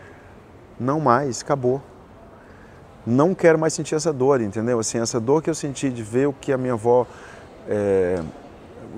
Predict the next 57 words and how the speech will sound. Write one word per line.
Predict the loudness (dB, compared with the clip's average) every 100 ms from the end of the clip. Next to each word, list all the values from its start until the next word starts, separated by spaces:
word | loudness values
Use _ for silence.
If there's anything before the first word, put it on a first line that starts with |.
| -10 -8 -10 -10
o, |
o | -10
que | -10
foi | 2 2
o |
desafio | 2 -2 0
da | 0
vida | 0
da |
minha | -2 0
avó, | 2 0
que | 0 -4
isso | -4
acabe | 0 4 4 4
agora, | 6 6 6 4
assim. | -2 -4
Eu | 0 0
acho | 0 -2
que, | -4 -4 -10 -20 -20 -10
o, | -10 -6
o | 0
que | 4
eu | 4
acho | 2
que | -4
o |
cinema | -4 -2 0
faz | 2 2
é | 2
que | -2
ele | -2
não | -2
te | -2
diz | -2 -2 -2 0
isso, | 0 2
ele | -2
te | 2
faz | 2 4
sentir | 0 -2 -2 -2 0
isso, | -2 -6 -6
né? | -6 -6 -16 -20 -20 -18 0
Eu | 2
acho | 2
que | 0
se | 0
você | 2 2
sai | 2 2 2
do |
cinema | 0 0 0 0 0
com | -2
vontade | -2 2 2 2 -6
de | -4
que |
aquilo | -2 -2 0
não | 0 0
se | 2
repita, | 0 0 0 0 0 -4 -4